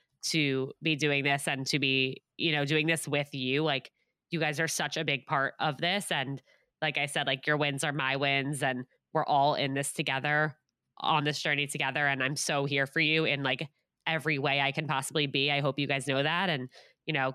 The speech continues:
keep sending in questions, keep D Ming me, keep writing in the question boxes, keep sharing your wins, keep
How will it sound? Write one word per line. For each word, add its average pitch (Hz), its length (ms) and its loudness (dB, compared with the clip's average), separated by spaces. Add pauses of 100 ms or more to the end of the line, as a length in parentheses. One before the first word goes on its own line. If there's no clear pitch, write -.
keep - 160 -4
sending 170 240 -2
in 160 100 -2
questions, 156 460 -2
keep 165 220 -4
D 160 160 -2
Ming 156 140 0
me, 151 360 0
keep 151 240 -4
writing 156 220 0
in 160 80 -2
the 160 60 -2
question 156 360 -4
boxes, 143 320 -4
keep 165 220 -4
sharing 156 320 0
your 156 100 0
wins, 147 500 -2 (360)
keep 165 320 -2